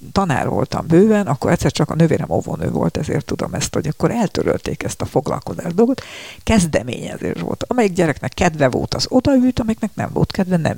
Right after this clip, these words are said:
ült oda. És a, a nővéremék óvodája pont csinált egy, egy beszédtechnika kurzust három éven keresztül a gyerekekkel. Ott érdekes módon mindenki részt vett, tehát nem volt az, aki nem, nem vett részt a kezdeményezésben.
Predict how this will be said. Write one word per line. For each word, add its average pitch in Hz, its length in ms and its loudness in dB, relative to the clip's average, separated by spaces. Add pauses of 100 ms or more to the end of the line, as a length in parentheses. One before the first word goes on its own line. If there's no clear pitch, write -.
(120)
ült - 160 -8
oda. - 180 -6 (640)
És 165 260 4
a, 165 300 4 (340)
a 160 100 4
nővéremék 165 600 4
óvodája 151 380 4
pont 143 280 2
csinált 92 420 -2
egy, - 360 -2
egy 147 140 -2
beszédtechnika - 1040 -2 (340)
kurzust - 540 0
három - 360 -4
éven - 300 -6
keresztül - 520 -4
a - 60 -4
gyerekekkel. - 720 -8 (300)
Ott - 120 -4
érdekes 135 340 0
módon - 180 -4
mindenki - 300 -4
részt - 260 -2
vett, 202 320 -2 (400)
tehát - 180 -6
nem - 140 0
volt - 220 0
az, 165 100 0
aki - 360 0 (680)
nem, - 220 -4
nem 135 180 0
vett - 220 0
részt - 220 0
a - 40 2
kezdeményezésben. - 1200 0